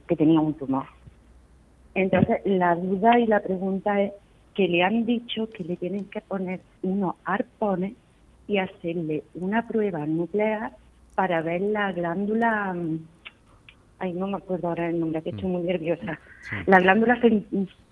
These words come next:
Speaker 1: centinela, ¿puede ser?
Speaker 2: Sí, el ganglio centinela, probablemente.
Speaker 1: Eure.
Speaker 2: Mm.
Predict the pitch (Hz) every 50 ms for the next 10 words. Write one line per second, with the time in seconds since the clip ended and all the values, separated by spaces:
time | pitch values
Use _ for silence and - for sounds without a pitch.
0 | _ - 190 175 170 156 - 175 160 165 190 233 349 466 - - - 254 254 233
1 | 233 233 240 - 302 339 320 - - - - - - 98 87 87 92 92 117 143
2 | 156 147 135 120 110 104 - 101 101 101 - 104 101 107 117 135 156 160 147 117
3 | 110 110 107 107 110 117 110 104 101 - 87 85 - _ _ - - - - -
4 | _ _ -